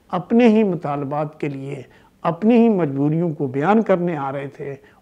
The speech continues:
और उनके ऊपर पुलिस ने तशद्दुद किया, आंसू गैस इस्तेमाल की,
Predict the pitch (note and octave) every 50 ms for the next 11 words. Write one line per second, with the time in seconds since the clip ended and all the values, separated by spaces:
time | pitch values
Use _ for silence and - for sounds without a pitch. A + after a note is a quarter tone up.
0 | _ - D3+ D3+ F3 F#3+ F#3 F#3 F3 - F3+ D3+ C#3+ D3 D3+ C#3 C#3 - - C3+
1 | C#3+ D3 D3 - - C3 B2 - - C3 - F3+ F3+ F3 F#3 G3+ E3+ E3+ - -
2 | F3 E3 D#3 D3+ D3 C#3+ - _ _ _ _ _ _ _ _ - C3+ C3 - -
3 | - C#3 B2 B2 C#3 F#3 A3 - - - - F#3+ - - - C#3+ D#3 E3+ E3 D#3+
4 | E3 - D#3+ C#3 C#3+ C3+ -